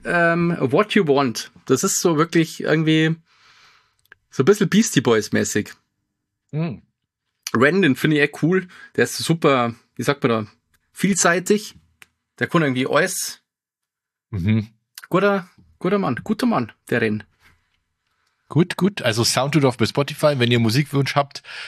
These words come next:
Speaker 2: ähm, schickt uns den. Am besten über Patreon. Und zwar w w w punkt patreon punkt com slash down to dwarf.
Speaker 1: Richtig.
Speaker 2: Glaub ich. Da könnt ihr uns unterstützen, da könnt ihr, äh, Mitglieder werden.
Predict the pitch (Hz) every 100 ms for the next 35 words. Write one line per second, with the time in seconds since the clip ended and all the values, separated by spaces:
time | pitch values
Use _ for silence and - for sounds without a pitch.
0 | - - - - 113 113 104 - 156 104
1 | - 101 101 107 - 107 104 - 160 131
2 | - 156 - 95 82 - - - 113 -
3 | 113 131 131 - _ _ _ _ - -
4 | 120 151 135 117 131 131 147 135 - -
5 | 151 - 127 123 131 123 _ _ _ _
6 | - 131 139 - - _ _ _ _ -
7 | - 131 151 135 - 107 123 127 - -
8 | - 107 110 107 104 156 - - 117 113
9 | 135 117 113 113 147 - - - - -
10 | _ _ _ _ _ _ _ _ _ -
11 | - 107 131 131 139 139 113 104 - 160
12 | - 170 127 120 120 113 107 98 113 143
13 | - 170 160 139 143 147 156